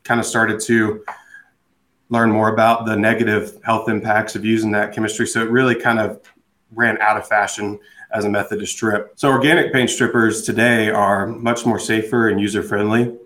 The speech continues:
Um, they have really high boiling points, so they aren't evaporating into the air while you're using them. Just a very miscible amount gets actually released into the environment.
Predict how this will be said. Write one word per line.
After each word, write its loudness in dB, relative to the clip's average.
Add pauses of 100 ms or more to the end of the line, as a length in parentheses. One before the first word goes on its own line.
Um, 2
they -2
have 0 (300)
really 4
high 4
boiling -2
points, -4
so -2
they 0
aren't 2 (320)
evaporating 2
into -2
the -4
air -2
while 0
you're 0
using 0
them. -6
Just -14
a -20
very -2 (180)
miscible -4
amount 0
gets -12
actually -4
released -6
into -16
the -14
environment. -4